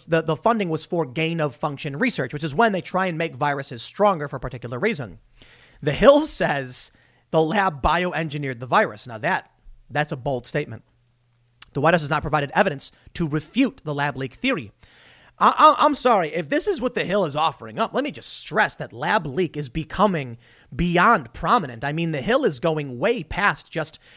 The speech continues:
"We were researching a virus and it broke out." The, the lab leak hypothesis, simply put,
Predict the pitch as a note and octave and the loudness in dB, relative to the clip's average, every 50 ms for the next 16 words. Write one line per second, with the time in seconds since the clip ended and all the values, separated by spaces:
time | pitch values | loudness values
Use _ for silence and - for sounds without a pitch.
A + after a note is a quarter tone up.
0 | - _ C3 D#3 G#3 G#3+ A3+ G3+ E3 D3 F#3 A#3 A3+ - - G3 F3+ - - E3 | -18 _ 0 0 4 6 4 4 4 2 0 0 0 2 0 0 0 -2 -6 -6
1 | D3+ C#3 A#2+ D3+ F#3+ A#3+ G#3 D3+ C#3 - - C#3+ C3+ A2 G#2+ E3 E3+ E3 B2 - | -6 -4 -2 0 2 2 2 0 -4 -6 -8 -10 -10 -10 -4 -4 -2 -2 -2 -4
2 | F3+ G3 - - - - _ _ _ _ _ _ _ _ _ - - - _ C#3+ | -6 -6 -6 -10 -16 -20 _ _ _ _ _ _ _ _ _ -20 -20 -14 _ 2
3 | G3 G#3 G3+ - D3+ F#3+ G3+ F#3 E3+ E3+ F3 G3+ A#3+ C4+ G#3+ A#3 C4 B3+ - A3 | 4 4 4 4 2 0 2 2 2 2 2 2 2 2 0 -2 -4 -2 0 -2
4 | G#3 - - F3+ E3 E3 - A#2+ - - - - - - - - - _ _ - | -2 0 0 -2 -2 -4 -6 -10 -12 -12 -12 -10 -10 -10 -10 -12 -14 _ _ -8
5 | - - G#3+ B3 A#3+ - C#4+ C#4+ - - - C3+ G#2 | -2 -2 -2 -2 0 -2 -4 -4 -2 -2 -4 -4 -4